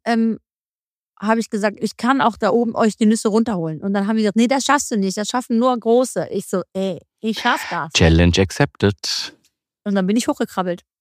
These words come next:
Speaker 1: Und dann bin ich so hochgeklettert, äh, Daniel, <laughs> dass ich nicht mehr runter konnte. Und, äh,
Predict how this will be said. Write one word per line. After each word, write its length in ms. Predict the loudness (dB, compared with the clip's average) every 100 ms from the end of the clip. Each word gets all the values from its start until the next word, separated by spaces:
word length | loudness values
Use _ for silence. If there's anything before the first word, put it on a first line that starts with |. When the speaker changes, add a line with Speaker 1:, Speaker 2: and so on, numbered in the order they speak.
| _
Speaker 1:
Und 120 | 0
dann 120 | 2
bin 120 | 2
ich 140 | 2 2
so 200 | 2 2
hochgeklettert, 680 | -2 -2 -8 -6 -2 -4 _
äh, 260 | -6 -4 -4
Daniel, 360 | 0 0 2 2
<laughs> 80 |
dass 180 | 2 2
ich 120 | 2
nicht 220 | 2 2 4
mehr 140 | 2
runter 360 | 4 2 4 2
konnte. 460 | 4 2 2 0 0 -10 -8 -6 -8 -2
Und, 240 | 0 2
äh, 140 | 0